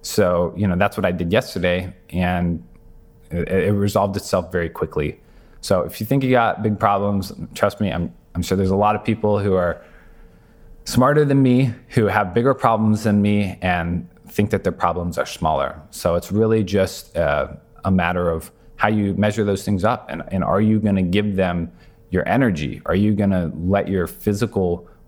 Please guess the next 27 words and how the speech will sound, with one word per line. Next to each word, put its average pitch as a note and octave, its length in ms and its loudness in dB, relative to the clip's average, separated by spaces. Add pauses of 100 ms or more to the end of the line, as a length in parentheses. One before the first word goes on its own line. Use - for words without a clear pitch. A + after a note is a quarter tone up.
worry G2 680 2
and E2+ 100 -4
your D#2 80 -4
physical G2 540 -2
energy G2+ 340 2
be E2+ 120 -4
dedicated F#2 840 -2 (520)
to F2 600 0 (220)
overanalyzing A#2+ 760 2
these F#3 180 -2
things, A3+ 220 2
or G#3 40 0
are - 40 2
you F3+ 80 0
just F3 140 -2
gonna E3 140 2
say, D3 160 0
"No, E3 160 2
I'll E3+ 160 -2
take - 160 -4
care F#2 100 0
of G2 100 -2
it. - 300 -4
It's - 120 -4
all G#2 100 2
good"? A#2 260 0 (240)
So A#2 340 0